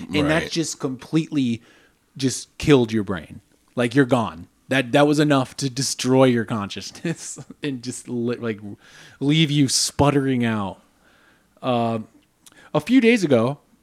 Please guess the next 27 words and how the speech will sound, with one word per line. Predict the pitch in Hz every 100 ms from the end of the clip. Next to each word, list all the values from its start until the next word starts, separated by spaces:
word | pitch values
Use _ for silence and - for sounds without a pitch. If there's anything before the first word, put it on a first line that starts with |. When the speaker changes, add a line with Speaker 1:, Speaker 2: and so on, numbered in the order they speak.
| _
Speaker 1:
I | 170
had | 196
a |
really | 208 233 202
amazing | 160 175 190 180
conversation | 160 139 135 123 120
with | 123 113
Benny | 123 131
about | 123 120
my | 110 110
pets. | - 123 - -
Oh, | 151 185 208 175
this | 185 170
is | 139
a | 113
woman. | 110 - - - - _ _ _ _ _ _ _ _ _ _ _ _ _ _ -
Speaker 2:
Oh, | -
it's | 98 -
a |
Speaker 1:
Or | 147 185
a | 170
gay | 120 147
guy? | 180 330 392 _ _ _ _ _ _ _ _ -
Speaker 2:
It |
could | - 123
be | 87
whatever. | 80 78 78 101